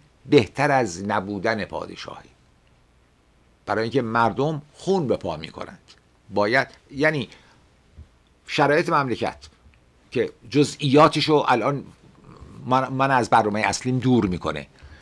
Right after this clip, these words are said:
اه، ش-، به شکلی بوده که همه نویسندگان، متفکرین، تاریخ نویسا، بزرگون معتقد بودن که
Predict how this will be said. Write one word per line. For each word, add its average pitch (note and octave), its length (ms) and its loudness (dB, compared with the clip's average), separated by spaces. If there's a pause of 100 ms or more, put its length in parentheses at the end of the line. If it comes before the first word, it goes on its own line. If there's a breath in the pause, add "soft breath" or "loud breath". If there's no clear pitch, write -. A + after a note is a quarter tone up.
(500 soft breath)
اه، G2 260 -6
ش-، - 200 -2
به B2+ 140 0
شکلی D#3+ 320 2
بوده D3 400 4 (280 soft breath)
که - 240 2
همه F#3+ 800 2
نویسندگان، C3 920 2
متفکرین، B2+ 840 -2 (440)
تاریخ D3 280 4
نویسا، C3+ 460 2
بزرگون C3+ 800 6
معتقد C#3+ 460 2
بودن C3 240 -2
که - 140 -14